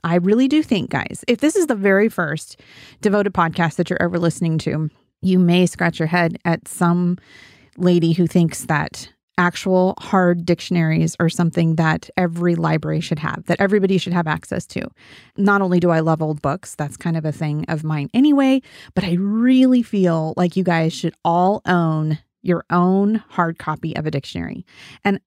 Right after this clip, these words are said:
if I could give you a little summer assignment here, summer's coming in a couple months, and you know you have all the cool estate sales or garage sales or whatever, and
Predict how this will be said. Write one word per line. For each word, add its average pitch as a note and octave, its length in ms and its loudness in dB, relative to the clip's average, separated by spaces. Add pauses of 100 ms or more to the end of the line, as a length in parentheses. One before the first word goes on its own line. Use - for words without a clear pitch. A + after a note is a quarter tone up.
(180)
if G3+ 120 0
I G#3+ 80 0
could G#3 160 -4
give A#3+ 220 2
you G4 100 2
a - 20 2
little G#3 460 2
summer A3+ 380 2
assignment D#3+ 640 0
here, - 420 -2
summer's F3+ 320 -2
coming D#3+ 260 -2
in D#3+ 120 0
a D#3+ 40 -4
couple E3 280 -6
months, E3 340 0
and F#3 100 4
you F3 60 4
know F3 140 4
you F3+ 120 2
have E3 200 -4
all E3+ 100 0
the E3 240 -2
cool G3+ 380 2
estate A3 500 -2
sales G3+ 320 0
or D3+ 80 0
garage F3+ 460 -2
sales F3+ 260 0
or F3 60 -2
whatever, F3 480 0
and D#3 120 0